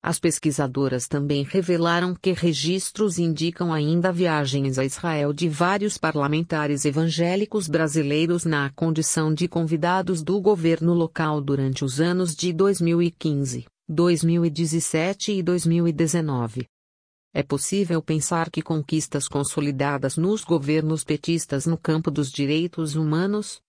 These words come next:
de reivindicações feministas e pela diversidade sexual, além da implementação de uma série de políticas públicas no campo educacional reprodutivo e da sexualidade,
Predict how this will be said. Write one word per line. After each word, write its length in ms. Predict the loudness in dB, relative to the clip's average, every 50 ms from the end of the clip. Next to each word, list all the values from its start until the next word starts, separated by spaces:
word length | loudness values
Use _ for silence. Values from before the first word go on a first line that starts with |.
| _ -8
de 220 | -6 -2 0 0 2
reivindicações 1080 | 2 2 2 2 2 2 0 0 0 0 0 -2 -2 -4 -4 -2 -4 -2 -2 -4 -4
feministas 720 | -2 -2 0 0 0 0 2 0 0 0 0 0 0 0
e 60 | 0
pela 240 | 0 0 0 0 0
diversidade 800 | 0 0 0 0 0 -2 -2 -4 -2 -2 -2 -2 -2 -4 -4 -6
sexual, 640 | -4 -2 -4 -4 -4 -6 -2 -2 0 0 0 -2 -6 -8 _ _ -6
além 340 | -2 0 0 2 2 2 2
da 220 | 2 2 2 2 0
implementação 920 | 0 0 -2 -2 -2 0 -2 -2 -2 -2 -2 -2 -2 -2 0 0 0 0
de 180 | 0 0 0
uma 300 | 0 0 0 0 0 -2
série 400 | -2 -2 0 0 0 0 0 0
de 160 | 0 0 -2
políticas 720 | -2 -2 -2 -2 0 -2 -2 -2 -4 -6 -4 -4 -4 -4 -4
públicas 580 | _ -6 -4 -4 -2 -4 -4 -4 -4 -4 -2
no 120 | -2 -2 -2
campo 480 | _ -2 0 0 0 0 -2 -2 -2
educacional 720 | -2 -2 -2 -4 -4 -4 -4 -2 -2 -2 0 0 0 0 0
reprodutivo 1000 | -2 -4 -4 -2 -2 -2 0 0 -2 -4 -4 -4 -2 -2 -2 -2 -2 0 0
e 40 | 0
da 200 | 0 0 0 0
sexualidade, 1120 | 0 0 -2 -2 -2 -4 -4 -2 0 0 0 0 0 0 -2 -2 0 -2 -2 -2 -4 -6